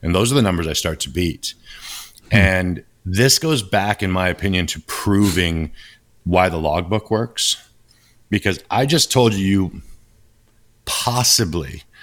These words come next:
Speaker 1: could beat your week twelve numbers on the first week. But I can almost guarantee if you go to your week nine numbers and just try to beat those, you won't do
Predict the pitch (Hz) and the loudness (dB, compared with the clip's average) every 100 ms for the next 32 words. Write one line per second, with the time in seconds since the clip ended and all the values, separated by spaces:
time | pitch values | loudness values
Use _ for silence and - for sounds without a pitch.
0 | - - - _ - 104 85 101 90 87 | -20 -20 -20 _ -2 0 2 2 2 2
1 | 90 85 - 101 85 78 76 80 73 - | 0 -2 -2 0 0 -2 -2 -2 -4 -4
2 | 73 - 87 73 - - - - - - | -4 -2 -2 -4 -8 -20 -20 -20 -20 -20
3 | - _ 104 104 101 113 151 143 139 131 | -20 _ 0 2 2 2 2 2 2 4
4 | 107 - 110 90 90 87 107 107 101 104 | 2 2 2 2 0 2 4 4 4 2
5 | 90 85 92 104 107 104 87 78 95 - | 0 0 2 0 0 0 -2 0 0 0
6 | 110 98 95 95 98 101 - - - - | 0 0 -2 0 2 0 -2 -10 -12 -2
7 | 101 107 98 90 107 127 - - 90 95 | 2 4 4 4 4 4 0 -6 0 0
8 | 78 73 69 | 0 -4 -8